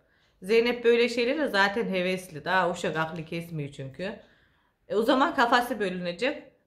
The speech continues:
Zaten dersleri çok zor. Koronadan dolayı okula da gidemiyorlar. Gidiyle bir saat. Bir saatten ne olur? Yaptı, evde yaptığı dersleri göstere gelene kadar gene gidalıyım bunu. Bu kadar yani.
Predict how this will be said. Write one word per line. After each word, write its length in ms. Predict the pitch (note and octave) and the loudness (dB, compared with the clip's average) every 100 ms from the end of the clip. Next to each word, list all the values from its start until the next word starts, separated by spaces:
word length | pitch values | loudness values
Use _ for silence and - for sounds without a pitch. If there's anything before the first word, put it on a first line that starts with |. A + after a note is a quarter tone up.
| - | -4
Zaten 500 | A#3 D4+ D#4 C#4 A3+ | 4 4 6 2 2
dersleri 480 | A#3 A3+ A3 G#3 G3 | 0 0 -2 -4 -4
çok 200 | G3 - | -8 -8
zor. 280 | G#3 G3+ | -8 -6
Koronadan 500 | - A3 A3 G#3 G3+ | -4 -2 -2 -4 -4
dolayı 280 | G#3 G3 F#3+ | -2 0 2
okula 280 | G3+ G#3 G3+ | 2 0 0
da 60 | G3 | 0
gidemiyorlar. 760 | F#3+ F#3 F3+ F3+ F3+ F3 F3 - _ _ | -2 -4 -2 -2 -2 -2 -4 -18 _ _
Gidiyle 480 | A#3 A3+ A#3 A3 A3 | -4 0 2 4 2
bir 160 | A3+ | -2
saat. 560 | A3+ G#3 G3 G3 - - | 2 4 4 2 -6 -14
Bir 60 | A3+ | -4
saatten 640 | A#3+ A3 A3 A3+ A3 G3+ | 4 4 4 0 -2 -2
ne 80 | G#3+ | -2
olur? 380 | G#3+ G3 F#3+ F#3+ - _ _ _ _ _ _ _ _ _ _ _ - | -2 -2 -2 -6 -14 _ _ _ _ _ _ _ _ _ _ _ 4
Yaptı, 360 | C4 C4 - | 6 6 2
evde 340 | G#3+ B3+ C4 C#4 | 2 4 4 4
yaptığı 500 | C4 B3 - A#3 A3+ | 2 2 -2 -2 -2
dersleri 440 | A3 A3 A3 A3+ | -4 -4 -4 0
göstere 420 | C4+ C#4 B3 A#3 | 0 0 0 -4
gelene 420 | B3 C4+ C4 B3 | 2 2 4 2
kadar 320 | A#3 A3+ B3 D#4+ | 0 0 0 0
gene 280 | B3+ B3+ | 0 -2
gidalıyım 580 | B3+ B3+ B3+ B3+ C4 C4+ | -2 2 4 4 2 0
bunu. 260 | B3+ D3+ D#3 - | -2 -6 -10 -16
Bu 220 | A#3+ D#4 | -12 -2
kadar 200 | B3+ G3 | 0 2
yani. 460 | D#3 C#3+ C#3 C3+ | 0 0 -4 -8